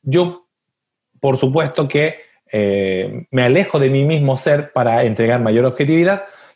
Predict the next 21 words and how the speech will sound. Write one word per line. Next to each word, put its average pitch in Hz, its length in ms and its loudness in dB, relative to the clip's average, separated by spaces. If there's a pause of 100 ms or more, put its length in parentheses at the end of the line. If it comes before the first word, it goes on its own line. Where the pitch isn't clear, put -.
(220)
y 180 440 0
tengo 165 220 0
algunas 156 440 0
herramientas. 156 720 -2
Algunas 131 360 0
de 143 120 0
ellas 151 200 0
son 160 220 -6 (320)
la 127 160 2
actitud 127 420 -2
carmínica, 165 960 0
enunciativa 151 800 0
y 147 140 2
apostrófica, 185 720 -2 (360)
pero 208 220 2
esas 196 220 0
actitudes 196 640 0 (180)
las 131 160 0
vamos 147 300 -2
a 143 80 0
profundizar 135 720 -2